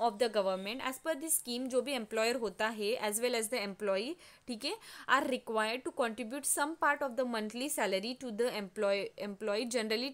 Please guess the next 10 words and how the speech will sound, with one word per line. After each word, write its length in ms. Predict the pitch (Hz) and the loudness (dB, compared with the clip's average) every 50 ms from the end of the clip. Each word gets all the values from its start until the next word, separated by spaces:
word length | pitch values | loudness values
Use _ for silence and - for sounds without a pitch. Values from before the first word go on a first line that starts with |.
| - | 0
twelve 320 | 247 220 208 214 240 - - 240 | 2 4 4 4 2 -2 -6 -6
point, 340 | 220 214 214 - - 208 - | -4 -4 -6 -8 -10 -6 -2
twelve 240 | 220 214 240 240 - | 0 0 0 0 0
percent 160 | 247 220 190 | 0 0 0
into 520 | 185 - 240 285 311 - 247 220 208 233 233 | 0 0 -2 -2 -4 -6 -6 -8 -6 -6 -2
the 140 | 208 254 294 359 - - - - - - - - | 0 0 0 0 -2 -8 -16 -18 -18 -18 -10 -4
employee 640 | - 220 214 214 - - 220 220 220 226 254 294 349 359 - - | -4 -4 -4 -4 -6 -2 -2 0 0 0 0 -2 -2 -4 -4 -2
provident 500 | 254 226 202 202 208 196 233 262 311 359 | 0 0 2 2 0 0 -2 -4 -4 -6
fund 320 | - - - 226 233 277 277 - | -6 -4 -2 -2 -2 -2 -4 -6
investment 500 | 208 190 180 196 190 - - 254 330 370 | -4 -2 -2 0 0 -2 -2 -4 -6 -4